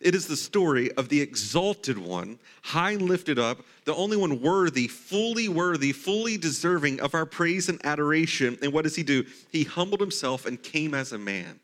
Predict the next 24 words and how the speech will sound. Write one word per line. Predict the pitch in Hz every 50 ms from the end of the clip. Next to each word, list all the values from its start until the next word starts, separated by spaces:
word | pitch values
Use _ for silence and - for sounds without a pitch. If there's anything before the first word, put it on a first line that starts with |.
| _ _ _ _ _ _ _ _ _ _ _ _ _ _ _ _ _ _ _ _ _ _ _ _ _ _ _ _ _ _ _ _ _ _ _ _ _ _ _ _
Humbled | - - 202 226 226 202
himself | 180 - - - 165 156 -
and | 147 147
became | 147 139 - 160 151 143 135 - -
obedient. | 131 131 110 95 - 131 143 156 147 117 95 90 - - - - - - - - - - _ _
Humbled | - 185 208 226 226
himself | 196 - - 196 147
and | 147
became | 151 - 170 170 160 151
obedient | - 143 131 117 143 165 156 156 147 - - _ _ _ _ _ _ _
to | - 165
the | 135 127 110 - _ _ _
point | - - 185 185 185 185 185 - -
of | 135 120 - -
death | - 160 160 170 165 165 - - - _ _ _ -
on | 135 139
a | - 117 120
cross. | 113 - - - - 160 170 156 143 110 90 - - - - - - - - - - _ _ _ _ _ _ _ _ _ _ _ _ _ _ _ _ _ _ _ _ _ _ _ _ _ _ _ _ _ _ _ _ _ _ _ _ _ _ _ _ _ _ _ _
The | - 156
judge | 151 - - 196 233 233 170 131 113 117 127 139 147 143 143 - - - - - _ _ _ _ _ _ _ _ _ _
became | - 156 - 185 190 180 170 151
the | 139
guilty | 127 - 151 170 180 170 175 - - 117 98
one, | 92 95 87 80